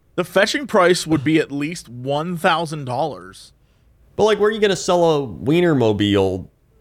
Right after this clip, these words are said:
Speaker 2: catalytic
Speaker 1: I mean, I
Speaker 2: converter?
Speaker 1: guess the catalytic converter on a Wienermobile is the same thing.
Speaker 2: Is it, though?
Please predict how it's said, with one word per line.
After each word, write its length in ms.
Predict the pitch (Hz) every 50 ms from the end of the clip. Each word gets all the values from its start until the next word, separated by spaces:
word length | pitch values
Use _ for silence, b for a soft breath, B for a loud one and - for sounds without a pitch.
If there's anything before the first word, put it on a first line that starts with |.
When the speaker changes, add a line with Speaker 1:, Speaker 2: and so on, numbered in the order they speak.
| _ -
Speaker 2:
catalytic 520 | - - 131 110 104 98 104 101 98 87 -
Speaker 1:
I 60 | -
mean, 100 | 110 101
I 20 |
Speaker 2:
converter? 240 | 92 82 73 - -
Speaker 1:
guess 200 | - 311 415 -
the 100 | 381 392
catalytic 340 | - 285 294 294 285 285 -
converter 340 | - 262 247 254 262 262 262
on 100 | 254 254
a 60 | 233
Wienermobile 440 | 240 277 320 349 339 233 226 226 226
is 60 | 180
the 40 | 180
same 240 | - 214 233 254 226
thing. 460 | 165 202 254 294 294 214 208 240 330 _ _ _ _ _ _ _ _ _ _ _ _ _ _ _ _ _ _ _ _ _ _ _ _ _ _ _ -
Speaker 2:
Is 220 | 107 113 143 208
it, 160 | 294 330 -
though? 360 | - 311 311 294 311 - -